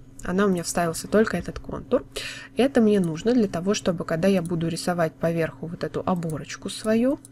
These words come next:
достаточно такую активную, чтобы потом вот этот контур не придумывать, а просто его забрать с того, что есть. Вот, поэтому щас мы это всё соберём.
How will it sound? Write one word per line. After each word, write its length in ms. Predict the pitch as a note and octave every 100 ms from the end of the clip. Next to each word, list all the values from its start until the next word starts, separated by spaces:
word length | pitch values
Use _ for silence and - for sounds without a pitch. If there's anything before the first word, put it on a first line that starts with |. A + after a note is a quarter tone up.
| - - - -
достаточно 600 | G3 F#3+ - G3 - F#3+
такую 440 | F#3 F#3+ F#3+ F#3 F3+ - - - -
активную, 800 | F#3+ - - G#3+ G3 F3+ F3 E3+ - - -
чтобы 300 | - G3 G3+
потом 420 | G3 G3+ C4+ F4+
вот 160 | A3 G3+
этот 260 | F#3+ F#3
контур 580 | - C4 A#4+ - G3+ - - - - - - - - - - - - - - -
не 160 | G#3+ A#3+
придумывать, 760 | B3 G#3 C4 C#4 G#3 E3+ E3
а 80 | -
просто 380 | - A3+ C4+ A3
его 160 | G3
забрать 380 | F#3+ F3+ F#3 C4
с 60 | -
того, 240 | F3+ F3
что 200 | F3 -
есть. 520 | G3 F3 D3+ - - - - - - - - - - - -
Вот, 300 | - F3+ D#3+ -
поэтому 420 | - G#3+ A3+ G3
щас 260 | F#3 G3 F#3+
мы 100 | E3+
это 160 | - F3
всё 200 | - E3
соберём. 640 | - F#3+ G3+ F3+ D#3+